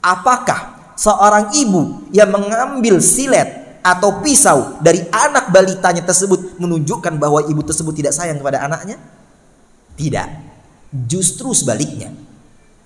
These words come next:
Justru karena landasan kasih sayang seorang ibu kepada anaknya,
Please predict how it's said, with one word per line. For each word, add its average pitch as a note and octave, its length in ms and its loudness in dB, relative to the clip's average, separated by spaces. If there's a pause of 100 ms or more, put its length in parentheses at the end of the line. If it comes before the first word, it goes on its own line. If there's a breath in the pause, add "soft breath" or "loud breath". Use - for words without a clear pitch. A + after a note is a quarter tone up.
(140)
Justru E3 640 0
karena C#3+ 320 -2
landasan C3+ 640 0
kasih C#3 160 0
sayang D3 340 2 (300)
seorang D3 560 2
ibu F3+ 240 0
kepada D3+ 320 0
anaknya, F#3+ 480 -2